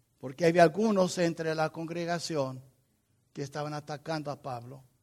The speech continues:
atacando su reputación y tratando de simplemente de que la gente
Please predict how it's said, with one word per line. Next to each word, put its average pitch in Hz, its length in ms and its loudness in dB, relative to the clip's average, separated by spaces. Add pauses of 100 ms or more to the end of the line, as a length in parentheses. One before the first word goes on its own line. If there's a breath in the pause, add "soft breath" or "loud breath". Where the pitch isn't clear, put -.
(360)
atacando 175 580 -2
su 190 180 4
reputación 165 840 0 (1040)
y 170 140 -8
tratando 208 640 8
de 202 400 4
simplemente 175 1120 0 (420)
de 160 320 -2
que 160 760 0
la 170 220 -2
gente 185 720 0